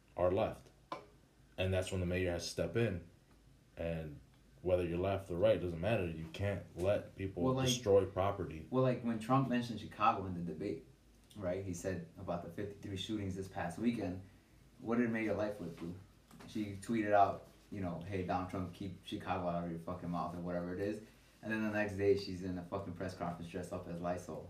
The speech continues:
Speaker 2: or whatever the fuck it is. And like, bro, our city's being fucking torn down, and you're over here in a costume. Like,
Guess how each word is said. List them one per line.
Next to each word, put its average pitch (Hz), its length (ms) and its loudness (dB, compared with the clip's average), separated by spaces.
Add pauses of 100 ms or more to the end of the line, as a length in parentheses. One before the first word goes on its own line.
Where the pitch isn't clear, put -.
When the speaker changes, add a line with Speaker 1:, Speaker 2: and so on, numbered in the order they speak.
Speaker 2:
or 98 80 -6
whatever 95 200 2
the 104 80 -4
fuck - 260 -4
it 110 100 2
is. 113 120 0
And 120 100 6
like, 117 160 8
bro, - 320 6 (560)
our 139 160 12
city's 143 400 10
being 113 260 4
fucking 123 300 4
torn 110 280 -4
down, 104 240 8
and 92 100 0
you're 98 120 2
over 104 120 2
here 101 160 2
in 98 220 -2
a - 160 -10
costume. 107 500 2
Like, 87 320 -4